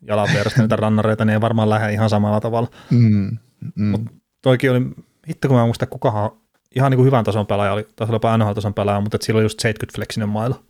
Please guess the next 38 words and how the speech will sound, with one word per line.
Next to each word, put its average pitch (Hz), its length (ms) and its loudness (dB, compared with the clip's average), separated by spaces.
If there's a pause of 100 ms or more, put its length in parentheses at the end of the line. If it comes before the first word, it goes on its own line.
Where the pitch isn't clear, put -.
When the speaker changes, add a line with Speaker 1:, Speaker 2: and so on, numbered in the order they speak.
(480)
Speaker 1:
Et 107 120 0
kun 110 80 0
mekin 117 160 0
Speaker 2:
Se 113 140 0
on - 40 -2
Speaker 1:
joskus 107 60 0
Speaker 2:
aika - 60 -2
Speaker 1:
puhu-, 123 220 2
Speaker 2:
perus. - 360 -14
Speaker 1:
niin, 143 260 2
mutta 123 140 2
et 113 80 -2
kun 143 120 2
mekin 135 200 4
joskus 123 220 0
puhuttiin 117 460 0
siitä, 107 280 0
että 101 340 -2 (500)
Suomessa 113 380 0
kun 110 100 -2
sä 113 60 0
menet 110 140 0
ulkojalle, 101 440 0
niin 104 160 -4 (340)
ostetaan 104 420 0
just 98 120 -10
niitä 104 220 -2 (320)
yhdeksänkymmentä 107 420 -2
fleksisiä 104 380 0
mailoja 98 320 0
tai - 320 0
kymppi 101 260 -2
fleksisiä 101 500 -2
silleen, 104 220 0
että 110 280 -2
kun - 260 -8
et 123 60 0
sä 143 100 -2